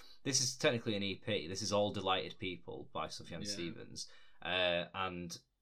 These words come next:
Speaker 1: it came out in the same year as The Age of Ads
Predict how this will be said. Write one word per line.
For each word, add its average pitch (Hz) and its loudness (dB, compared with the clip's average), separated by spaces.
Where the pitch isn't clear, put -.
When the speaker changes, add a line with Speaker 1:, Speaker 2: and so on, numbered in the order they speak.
Speaker 1:
it 113 4
came 139 4
out 120 2
in 110 2
the 110 0
same 107 2
year 92 2
as 87 -2
The 101 4
Age 92 4
of 87 -4
Ads - 0